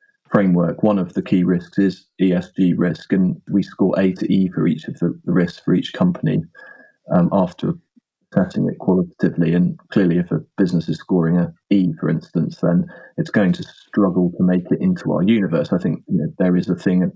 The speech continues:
in terms of, if you think about E S G risk, it's one of the most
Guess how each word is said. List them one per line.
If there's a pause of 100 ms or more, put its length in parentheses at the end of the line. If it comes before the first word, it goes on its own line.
in
terms
of,
if
you
think
about (160)
E
S
G
risk,
it's
one
of
the
most